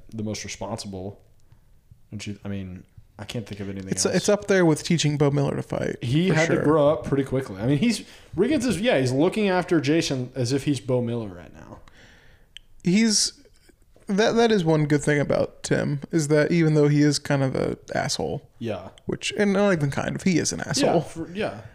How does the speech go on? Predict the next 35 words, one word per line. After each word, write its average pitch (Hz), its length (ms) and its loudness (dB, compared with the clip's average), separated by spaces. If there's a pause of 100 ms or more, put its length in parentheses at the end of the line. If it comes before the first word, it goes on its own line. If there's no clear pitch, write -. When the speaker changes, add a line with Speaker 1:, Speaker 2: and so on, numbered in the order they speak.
Speaker 2:
But 262 100 2
he 285 60 6
does 339 160 4
care 208 220 2
about 156 120 2
Speaker 1:
Almost 120 200 0
unredeemably. 147 760 0 (180)
Speaker 2:
But 190 340 2
he 220 460 2 (160)
does 208 520 4 (100)
have 165 440 4
Speaker 1:
To 147 100 -4
Speaker 2:
the, 147 60 4
Speaker 1:
this 151 120 4
point. - 300 -14
Speaker 2:
he 180 140 2
does 190 220 4
have 160 140 4
a - 20 4
lot 147 180 4
of 139 240 -2
loyalty 143 680 2 (200)
to 50 240 0
him - 340 -4
and - 460 -2
Speaker 1:
Yeah. 110 180 -10 (120)
Speaker 2:
to 170 120 2
the 151 80 2
people 139 280 -2
he 143 120 -4
loves. - 380 -4
Speaker 1:
For - 80 -8
Speaker 2:
And 151 100 -2
Speaker 1:
sure. - 140 -2
Speaker 2:
so - 180 -2